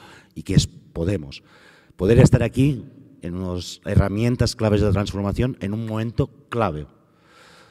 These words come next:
absolutamente clave de la transformación, porque yo creo que ya llevamos constatando, de hecho lo constatamos ya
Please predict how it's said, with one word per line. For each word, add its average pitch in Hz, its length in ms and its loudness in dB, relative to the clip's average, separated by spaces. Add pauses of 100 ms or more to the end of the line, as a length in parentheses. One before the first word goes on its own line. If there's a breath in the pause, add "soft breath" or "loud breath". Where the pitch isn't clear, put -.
(180 loud breath)
absolutamente 110 680 2
clave 101 300 4
de 98 80 6
la 92 80 2
transformación, 80 540 -6
porque 76 180 -8
yo 98 140 0
creo 107 200 2
que 98 120 0
ya 104 100 4
llevamos 113 400 0
constatando, 95 560 -6
de 78 80 -10
hecho 90 160 -12
lo 90 80 -12
constatamos 90 540 -8
ya 92 280 -4